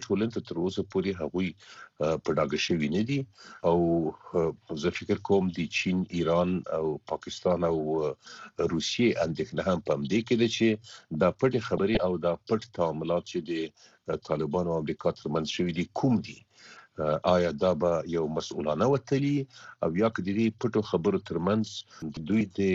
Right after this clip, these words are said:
آه، کورنیو چارو لپاره کوم خطر یا ګواښ شته دی او که نه دی؟ او ستاسو خبر بالکل سمه ده، د، آه، منځنۍ آسیا هیوادونه، آه، د تروریستانو له ډلو څخه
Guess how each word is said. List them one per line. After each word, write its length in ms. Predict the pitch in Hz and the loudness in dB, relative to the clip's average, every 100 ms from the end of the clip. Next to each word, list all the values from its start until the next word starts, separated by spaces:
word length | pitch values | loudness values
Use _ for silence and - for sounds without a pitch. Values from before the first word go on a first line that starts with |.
| 87 - - _ - | 2 -2 -20 _ -2
آه، 140 | 78 76 | -2 -2
کورنیو 640 | - 90 85 98 98 92 90 - - | -2 0 2 2 4 4 2 -2 -8
چارو 340 | - 92 87 | 0 2 2
لپاره 400 | 80 - 92 87 | -2 0 0 2
کوم 280 | 85 - 85 | -2 -4 -4
خطر 460 | 80 - - 107 92 - - - | -4 -6 -4 0 0 -2 -12 -8
یا 200 | 80 78 73 | -6 -8 -2
ګواښ 260 | 95 90 | 0 0
شته 220 | - - 101 | -2 -2 0
دی 160 | 92 87 | 0 -2
او 80 | 82 | -4
که 160 | - 85 | -4 -4
نه 140 | 78 | -4
دی؟ 160 | 76 - _ - - - - | -6 -14 _ -20 -20 -16 -2
او 280 | 87 87 85 | 2 2 0
ستاسو 420 | - 92 92 92 | -2 0 0 -2
خبر 300 | - 87 98 | -2 0 0
بالکل 360 | 90 120 120 131 | 0 -2 0 -2
سمه 300 | - 107 80 | 2 2 2
ده، 140 | 76 | -2
د، 120 | 65 80 76 71 _ - - - | -2 -2 -2 -4 _ -20 -20 -10
آه، 140 | 85 80 | -4 -2
منځنۍ 540 | 80 80 82 90 87 82 78 | 0 0 0 2 2 0 0
آسیا 380 | 78 - 87 85 73 | -2 -2 0 0 0
هیوادونه، 500 | 76 76 73 92 92 85 - - - - | -2 -2 -2 0 2 0 -8 -20 -18 -6
آه، 180 | 78 73 76 - - | -2 -2 -2 -6 -2
د 20 | 80 78 76 - | 0 0 -2 -4
تروریستانو 720 | 80 76 78 - 87 87 85 73 _ - - 73 | -2 -2 -4 -2 0 2 0 -2 _ -20 -12 -6
له 180 | 76 78 | -2 0
ډلو 280 | 71 90 82 | 2 2 2
څخه 320 | - - | -4 -2